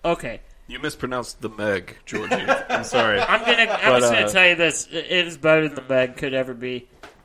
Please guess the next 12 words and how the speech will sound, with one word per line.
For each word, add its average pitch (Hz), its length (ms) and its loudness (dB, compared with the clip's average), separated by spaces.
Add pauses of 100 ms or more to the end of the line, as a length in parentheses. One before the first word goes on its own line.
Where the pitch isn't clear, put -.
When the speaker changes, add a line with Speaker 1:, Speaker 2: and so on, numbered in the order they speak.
(640)
Speaker 1:
We 180 160 -2
got 208 280 6
the 175 120 0
researchers 180 840 -2
agreeing 151 640 -4
that 139 160 -4
the 143 80 -14
Meg 139 480 0
sucked - 400 -8
balls. 117 560 -8
Speaker 2:
Yep. 120 240 -4
Speaker 1:
Uh, - 40 -18